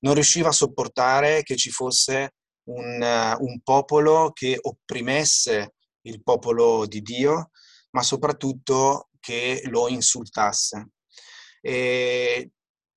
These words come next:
questo amore grande è lo stesso amore che ha spinto Davide a prendere coraggio nella situazione di Golia. Per cui in questa situazione, da tempo ormai, questo gigante che insultava il popolo,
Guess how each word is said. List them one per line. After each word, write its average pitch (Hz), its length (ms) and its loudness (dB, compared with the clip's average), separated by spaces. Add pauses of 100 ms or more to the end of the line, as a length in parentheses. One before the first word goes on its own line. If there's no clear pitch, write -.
questo - 340 2
amore 143 420 4
grande 135 460 0
è 165 40 -2
lo 139 100 -2
stesso - 280 -4
amore 135 440 -2
che - 140 -8
ha 113 40 -6
spinto 156 480 -6
Davide 117 540 2
a 120 160 -8
prendere 135 420 -2
coraggio 107 680 -4 (260)
nella 127 540 2
situazione 117 920 -2 (120)
di 113 160 -12
Golia. 107 360 2 (880)
Per 113 120 -12
cui 139 120 -2
in 131 60 2
questa 127 240 0
situazione, 127 680 0
da 113 140 -2
tempo 135 400 -2
ormai, 120 380 0
questo 117 260 -8
gigante 123 560 -2
che - 140 -10
insultava 127 1080 2
il 107 140 -4
popolo, 117 760 2